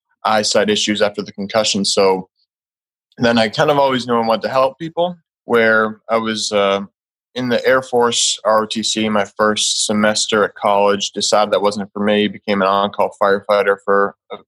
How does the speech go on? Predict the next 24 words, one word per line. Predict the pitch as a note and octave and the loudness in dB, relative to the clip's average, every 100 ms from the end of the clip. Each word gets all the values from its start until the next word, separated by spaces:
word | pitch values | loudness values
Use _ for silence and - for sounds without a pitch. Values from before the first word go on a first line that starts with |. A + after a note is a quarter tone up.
| _ _ | _ _
just | - G#2+ | -6 -2
under | G#2 G2+ | -2 -2
three | G2+ G#2+ G#2 | -2 -2 0
years. | G2+ G2 G2+ G2+ G2 - - - - - _ | 2 2 2 2 2 0 -2 -6 -10 -20 _
And | A#2 A#2+ | -2 2
again, | C#3 | 2
knew | B2+ C3+ | 4 4
I | |
wanted | C3+ C3+ A#2 | 4 2 0
to | |
help | C3 C#3 | 0 -2
people, | D3+ A2+ G#2+ F#2+ | -4 0 0 0
but | G#2+ G2+ - | 0 -2 -2
didn't | A#2 A2 | -2 0
know | A2+ G2+ | 0 0
how. | - A2 A2+ | 0 2 2
And | G2+ | 2
then | G2+ | 2
when | G2+ | 0
I | |
kind | G2+ G#2+ | 0 -4
of | G2+ | -4
found | - G#2+ G#2 G#2 | -2 0 0 0
this, | G2+ - | -2 -2